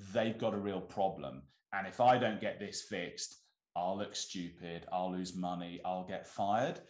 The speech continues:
So again, back to that intimacy, that does, that does require a certain level of confidence and trust for that person to admit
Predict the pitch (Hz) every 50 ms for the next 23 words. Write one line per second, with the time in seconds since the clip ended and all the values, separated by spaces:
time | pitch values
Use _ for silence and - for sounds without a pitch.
0 | - _ _ - - - 139 131 131 131 156 151 135 113 98 - - - _ _
1 | _ _ - - 151 156 - - - 135 135 131 - 139 156 147 143 127 131 117
2 | - - 117 95 90 90 92 92 101 - 147 143 143 - 123 - 147 139 139 143
3 | 139 135 - - - - - - - _ _ _ _ _ _ - 139 127 - 123
4 | - 147 139 143 147 139 - 120 120 120 - - 139 127 123 120 104 101 101 -
5 | - - 120 113 113 110 - - 110 110 107 92 92 95 95 92 - - 131 123
6 | 127 131 - 117 98 104 95 - - - 101 92 90 - - 147 120 87 73 -
7 | - - - - - - - - _ _ _ _ _ _ - - 131 117 113 110
8 | 127 123 123 - - - 127 117 113 113 113 - - - 98 95 90 - - -
9 | 113 107 95 110 113 127 156 160 110 80 - - -